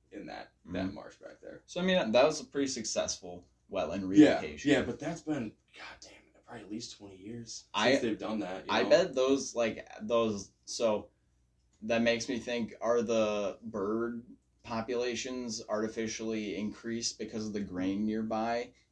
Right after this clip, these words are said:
Speaker 2: And does that just decimate all the other species that would be prey species and, like,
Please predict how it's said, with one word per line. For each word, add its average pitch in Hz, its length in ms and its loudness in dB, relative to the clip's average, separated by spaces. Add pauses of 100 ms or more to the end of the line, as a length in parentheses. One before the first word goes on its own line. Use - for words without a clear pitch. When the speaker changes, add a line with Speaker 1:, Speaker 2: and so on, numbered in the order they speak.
(100)
Speaker 2:
And 104 140 -2
does 101 160 -6
that 98 280 -2
just 104 340 -6
decimate 110 600 -2
all 101 220 -4
the 98 160 -4
other 98 460 -4 (100)
species 101 640 -8
that 98 160 -6
would 95 120 -6
be 95 140 -4
prey 92 320 -6
species 101 640 -8
and, 98 100 -4
like, 90 280 -4